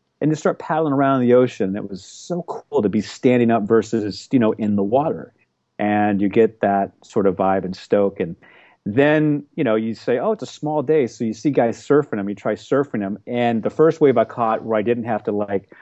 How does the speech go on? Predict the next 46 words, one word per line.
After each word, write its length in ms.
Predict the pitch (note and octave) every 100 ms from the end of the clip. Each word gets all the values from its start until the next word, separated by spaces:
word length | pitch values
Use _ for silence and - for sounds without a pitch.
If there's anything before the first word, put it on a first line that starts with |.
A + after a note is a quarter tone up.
| -
arch 300 | A#2 B2 -
my 100 | A2+
back 520 | G2+ G#2+ A2+ A#2 A2+ G2+
and 140 | F#2+ - _ -
stress 520 | - - A#2 A#2 -
my 140 | A2
lower 260 | G#2 G#2+ G#2
back 340 | G2+ A2 G#2+
as 80 | A2+
a 80 | G2+
forty-year-old 640 | - A#2 A2 A2 G#2 G2
guy 420 | G2 A2 A2 G2+ G2+ _ _
on 140 | G#2+ A2
a 160 | G2 F#2 - -
shortboard, 640 | - D3 C#3 - G#2 G2
I 80 | G#2
was 160 | G#2+
like, 140 | A2 G#2
"Well, 100 | G2
this 320 | G2+ D3+ -
is 380 | A2+ G2 F#2+ - _ _ -
really 600 | F#2 A2+ D3 C3+ G2+ G2
cool. 340 | - D3+ E2+
I 100 | G2+
can 160 | - E2+
see 240 | - C#3
the 140 | D3+
waves." 480 | B2 G2 G2+ C3+ - _ _ _ _
And 80 | C#3
then 80 | D#3
I 40 |
started 220 | E3+ C#3+
questioning, 540 | - D#3+ E3+ D3+ B2+ B2 -
"Why 280 | A#2+ A2+ F#3+
does 120 | C#4+
everybody, 320 | D4+ C#4 B3
why 280 | G#3+ F#3+ D3+
does 160 | A#3+ G#3+
everybody 260 | G#3+ G3+
not 300 | A#2 D3 A3
do 120 | - F#2+
this? 400 | E2+ - - -
It's, 240 | B2 -
it's 160 | C3+ -
so 220 | - F#3
much 180 | F#3